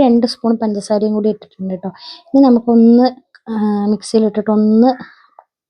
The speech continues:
കറക്കിയെടുക്കുക. അങ്ങനെ നമ്മുടെ ഇതാണ്ടോ കൂവ ഏകദേശം ചെറിയ കട്ടി കട്ടിയായിട്ട് വരുന്നുണ്ട് ട്ടോ. ഇനി ഇളക്കണം ട്ടോ, ഒന്നും ആയിട്ടൊന്നുമില്ല. അങ്ങനെ നമ്മൾ ഏലക്കായ പൊടിച്ചത് ഇതാ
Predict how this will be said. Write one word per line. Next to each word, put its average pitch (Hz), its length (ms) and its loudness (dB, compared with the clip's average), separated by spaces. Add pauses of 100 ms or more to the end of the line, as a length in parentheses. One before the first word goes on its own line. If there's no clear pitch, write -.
(580)
കറക്കിയെടുക്കുക. 202 600 0 (580)
അങ്ങനെ 214 300 2
നമ്മുടെ 214 320 2
ഇതാണ്ടോ 202 320 -4
കൂവ 208 180 -2 (140)
ഏകദേശം 208 480 0
ചെറിയ 214 340 0 (100)
കട്ടി 214 280 -6
കട്ടിയായിട്ട് 214 680 -2
വരുന്നുണ്ട് 202 480 -2
ട്ടോ. 196 160 -6 (140)
ഇനി 208 180 0
ഇളക്കണം 214 420 -2
ട്ടോ, 208 140 -4 (100)
ഒന്നും 202 220 -4
ആയിട്ടൊന്നുമില്ല. 202 600 -2 (580)
അങ്ങനെ 214 240 0
നമ്മൾ 220 200 2
ഏലക്കായ 208 380 0
പൊടിച്ചത് 202 520 -4
ഇതാ 196 180 -2